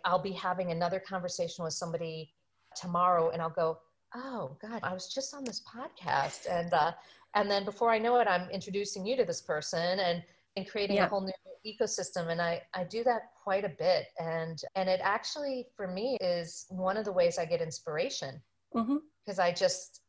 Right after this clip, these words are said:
Speaker 1: I like to talk to different people, even if they seem like they have nothing to do with my business. Or sometimes you'll just find that there's, like, a little germ of an idea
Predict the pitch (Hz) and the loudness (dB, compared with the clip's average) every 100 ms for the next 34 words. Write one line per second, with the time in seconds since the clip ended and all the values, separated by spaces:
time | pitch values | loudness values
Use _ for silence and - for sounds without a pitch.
0 | - 185 175 175 185 - - 202 185 180 | 2 2 4 4 2 0 -8 -4 -4 -4
1 | 175 175 170 _ _ - - 185 185 - | -4 -6 -10 _ _ -12 0 0 0 -10
2 | 165 185 165 - 196 - 190 - 180 202 | -8 -8 -8 -12 -14 -2 0 0 -6 -4
3 | 196 196 175 - - 185 190 185 165 151 | -4 -4 -8 -8 -12 -10 -8 -4 -4 -4
4 | - 160 160 160 175 160 156 156 165 170 | 0 0 0 -6 -6 -10 -10 -10 -6 -6
5 | 170 143 143 147 143 214 240 269 277 - | -2 -4 -4 -4 -4 -2 -2 0 -2 -4
6 | - 170 156 156 - 180 220 247 262 - | -4 0 2 0 -4 -8 -10 -10 -10 -6
7 | 208 196 - - 185 240 220 147 - 165 | -6 -6 -10 -8 -4 -4 -4 -6 -4 -2
8 | 165 170 165 160 - 165 185 208 - 175 | -2 -2 -2 -2 -6 -4 -4 -4 -2 -2
9 | 190 180 175 170 160 190 220 156 | -2 -6 -4 -6 -6 -2 0 -2